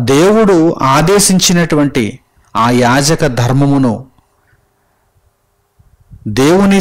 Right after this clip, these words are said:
సేవను ఒక బాధ్యతగా ఎవరైతే తీసుకొని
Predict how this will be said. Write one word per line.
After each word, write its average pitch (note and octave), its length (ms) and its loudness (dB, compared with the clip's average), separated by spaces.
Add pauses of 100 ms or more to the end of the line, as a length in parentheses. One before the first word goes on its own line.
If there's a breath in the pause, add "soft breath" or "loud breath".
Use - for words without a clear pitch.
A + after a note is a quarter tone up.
సేవను D3 560 0 (160)
ఒక B2+ 140 -2 (120)
బాధ్యతగా E3 760 0 (180)
ఎవరైతే C#3+ 520 0 (120)
తీసుకొని C3+ 640 -2